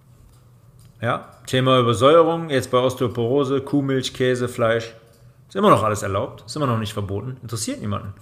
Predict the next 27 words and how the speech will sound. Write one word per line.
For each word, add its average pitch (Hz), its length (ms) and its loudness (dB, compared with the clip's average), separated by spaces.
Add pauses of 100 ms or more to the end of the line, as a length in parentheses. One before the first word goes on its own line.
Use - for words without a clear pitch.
(380)
Sechs - 280 -2
Komma 151 220 0
drei 135 160 2
Millionen 127 340 0
ist 110 140 -6
ja 95 80 -6
fast 101 240 -8
jeder 95 200 -4
Zehnte 143 380 -4
in, 95 380 -6
in 104 100 -8
Deutschland. 101 540 -6 (760)
Was 98 160 -4
ist - 160 -6
das 101 80 -6
für - 120 -8
eine 92 100 -6
Zahl? 131 260 2
Das - 280 -6
ist, - 80 -10
äh, 92 360 -8
das 85 100 -16
ist - 120 -14
ja - 100 -6
komplett 101 380 -6
absurd. 127 420 0 (2250)
Diabetes, 123 920 2